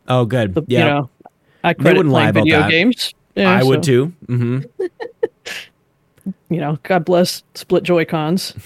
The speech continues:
Speaker 1: <laughs>
Speaker 2: Much easier to
Speaker 1: <laughs> No
Speaker 2: hold when you're in a
Speaker 1: kidding.
Speaker 2: splint.
Speaker 1: <laughs> No kidding.
Speaker 2: But yeah, so now it's just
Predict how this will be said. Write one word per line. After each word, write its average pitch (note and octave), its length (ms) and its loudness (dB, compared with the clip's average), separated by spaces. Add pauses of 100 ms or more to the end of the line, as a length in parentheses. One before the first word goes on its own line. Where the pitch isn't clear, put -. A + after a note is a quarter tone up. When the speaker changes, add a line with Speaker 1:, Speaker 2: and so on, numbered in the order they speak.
(320)
Speaker 1:
<laughs> - 400 -6
Speaker 2:
Much - 260 -2
easier F#3 380 4
to E3 40 0
Speaker 1:
<laughs> - 20 0
No - 40 2
Speaker 2:
hold F3 580 2 (120)
when F#3 160 0
you're F3+ 100 4
in F3+ 80 4
a G3 60 2
Speaker 1:
kidding. - 0 -
Speaker 2:
splint. E3+ 500 -2
Speaker 1:
<laughs> - 800 -12
No - 320 -10
kidding. B2 400 -8 (1800)
Speaker 2:
But - 120 -8
yeah, D3 240 -4
so E3 220 -4
now E3+ 220 -4
it's - 120 -8
just - 360 -10